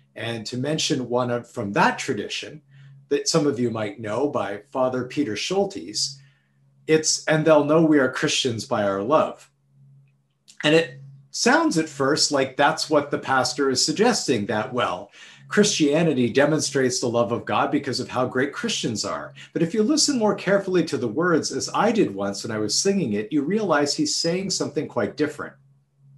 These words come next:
"We are one in the Spirit, we are one in the Lord, we are one in the Spirit, we are one in the Lord. And we pray that all unity will one day be restored, and they'll know we are Christians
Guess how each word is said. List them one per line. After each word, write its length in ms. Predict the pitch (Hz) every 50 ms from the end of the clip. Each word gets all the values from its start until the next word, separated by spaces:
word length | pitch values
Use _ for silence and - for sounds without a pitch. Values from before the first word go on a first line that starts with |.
| - - - _ _ _ _ _ _ _ _ _ _ _ _ _ _ _ - -
"We 140 | 147 160
are 100 | 170 170
one 300 | 151 151 196 226 240 240
in 100 | 240 233
the 100 | 220 214
Spirit, 640 | - - - - - 151 147 160 165 165 160 - -
we 120 | 135 135
are 120 | 131 131 120
one 260 | 113 139 151 156 151
in 100 | 151 151
the 120 | 143 123
Lord, 420 | 110 117 123 127 131 127 123 120 107
we 140 | 117 120
are 120 | 120 120 117
one 320 | 113 135 160 190 202 196
in 200 | - - 147 147
the 80 | 151 143
Spirit, 580 | - - - - 131 135 135 131 135 135 -
we 120 | 123 113 113
are 100 | 113 110
one 300 | 104 127 147 151 151 156
in 160 | - 127 127
the 100 | 127 117
Lord. 480 | 101 101 101 110 110 110 107 107 - - _ _ _ _ _ _ _ _ _ _ _ _ _ _ -
And 240 | 156 175 180 180 165
we 180 | 190 214 214 208
pray 540 | 208 - - - 196 208 220 226 247 247
that 360 | 208 165 170 160 160 - - -
all 220 | 147 139 139 143
unity 640 | 135 127 127 156 208 240 247 233 202 165 160 160 160
will 300 | 143 113 123 120 120 110
one 320 | 110 143 180 202 208 202
day 180 | 190 190 185 175
be 220 | - - 156 151
restored, 880 | 147 123 123 127 120 - - - - 156 156 165 165 160 165 160 156 - -
and 240 | 151 151 147 143
they'll 280 | 131 147 151 147 135 131
know 240 | 131 143 160 180 180
we 300 | 165 147 135 151 151 156
are 180 | 147 135 131
Christians 960 | 131 - - - 190 185 - - - 123 101 95 101 113 123 - - - -